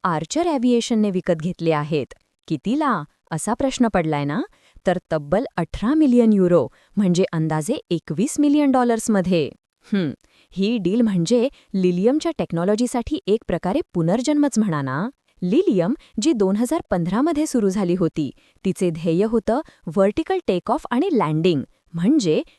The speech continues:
व्हीटॉल एअरक्राफ्ट्स बनवण्याचं. स्पीड शंभर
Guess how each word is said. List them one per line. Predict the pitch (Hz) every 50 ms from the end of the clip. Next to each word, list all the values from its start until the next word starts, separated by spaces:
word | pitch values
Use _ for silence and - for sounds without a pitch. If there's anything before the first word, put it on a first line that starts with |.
| - -
व्हीटॉल | 160 160 196 220 233 - 330 370 381 -
एअरक्राफ्ट्स | - 190 180 180 - - 220 311 - - 247
बनवण्याचं. | 214 208 185 180 175 170 156 156 - - 170 135 101 - _ _ _ _ -
स्पीड | - - - - 156 165 240 330 302 - _ _ _ _ -
शंभर | - - 185 160 156 160 160 175 254